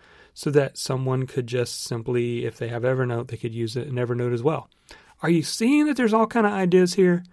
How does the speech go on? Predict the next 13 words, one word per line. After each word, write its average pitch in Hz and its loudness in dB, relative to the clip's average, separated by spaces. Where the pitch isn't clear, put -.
Hopefully 220 4
you're 185 4
not 160 0
overwhelmed 135 2
by 120 0
them, 123 0
but - -6
you're 135 2
stretched - -4
to 135 -4
think 185 -2
about, 123 -4
"Wow, 185 -4